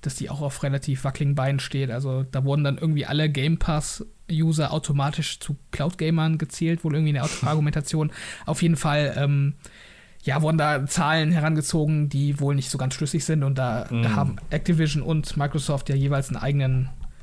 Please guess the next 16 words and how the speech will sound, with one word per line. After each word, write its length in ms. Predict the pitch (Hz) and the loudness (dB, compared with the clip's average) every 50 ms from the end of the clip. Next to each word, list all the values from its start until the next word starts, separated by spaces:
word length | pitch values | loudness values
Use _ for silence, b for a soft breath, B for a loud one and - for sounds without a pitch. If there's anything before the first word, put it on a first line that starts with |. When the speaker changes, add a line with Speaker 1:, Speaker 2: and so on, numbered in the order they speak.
| B B B B B B - - | B B B B B B -4 -2
Speaker 1:
eine 120 | 151 - | 0 0
eigene 220 | 123 147 135 - | 2 0 0 0
Anklage 440 | 147 160 165 - - 135 127 135 143 | 0 -2 0 0 0 0 0 0 -2
schon 240 | - - - 131 131 | -2 -2 -2 -2 -2
verkündet, 480 | - 135 - - 147 139 139 139 135 - | -2 -4 -4 0 0 0 0 0 -2 -2
dass 120 | 127 - | -4 -2
sie 160 | - 131 127 | -2 -2 0
da 180 | 135 135 127 127 | 0 0 -2 -2
auf 100 | 127 - | -2 -2
jeden 140 | 139 139 135 | 0 0 0
Fall 80 | 127 | 0
rechtlich 320 | 117 139 - - 156 135 - | -2 -4 -4 -4 -4 -2 -2
gegen 200 | 147 135 143 139 | 0 0 -2 0
vorgehen 360 | - 160 151 151 143 147 143 | 0 0 0 2 2 2 2
wollen. 180 | 143 147 151 | 2 2 0
Also 240 | 131 135 135 127 147 | 0 0 0 0 -2